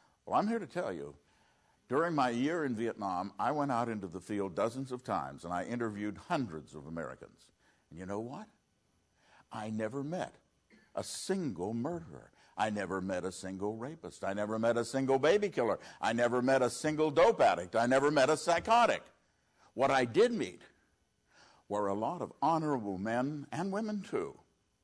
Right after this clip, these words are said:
who not, might not necessarily be that excited about where they found themselves, but who were determined to do their duty as well and as professionally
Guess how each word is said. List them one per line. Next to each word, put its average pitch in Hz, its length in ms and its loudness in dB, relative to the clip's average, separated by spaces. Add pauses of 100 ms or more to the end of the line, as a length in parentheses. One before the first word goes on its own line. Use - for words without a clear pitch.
(720)
who 359 380 -2
not, 107 360 -6
might 104 240 -4
not 92 240 -4
necessarily 95 600 -2
be 82 340 -10 (380)
that 85 160 -2
excited 82 480 -4
about 76 300 -4
where 78 160 -6
they 69 160 -12
found 147 340 -6
themselves, - 400 -16 (800)
but 120 180 2
who 139 180 2
were 117 200 0
determined 104 840 -4 (960)
to 117 120 -4
do 143 300 0
their 120 240 2
duty 80 460 -10 (640)
as 95 260 -2
well 120 640 4
and 104 160 -4
as 98 140 -8
professionally 95 840 -4